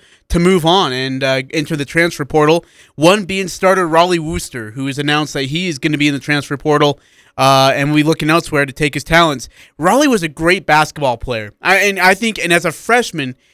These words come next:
you knew he was going to get better. And the thing is, is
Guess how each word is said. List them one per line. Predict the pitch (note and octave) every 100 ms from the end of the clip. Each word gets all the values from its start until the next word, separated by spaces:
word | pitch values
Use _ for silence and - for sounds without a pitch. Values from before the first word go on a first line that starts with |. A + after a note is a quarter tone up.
| -
you | E3+
knew | E3 F#3+ G#3+
he | - F3
was | E3+
going | - E3+ D#3+
to |
get | C#3 D#3+ C3
better. | D#3+ D3 B2+ - - -
And | F3 F3+
the | E3+
thing | - A3+ A3
is, | G#3+
is | G#3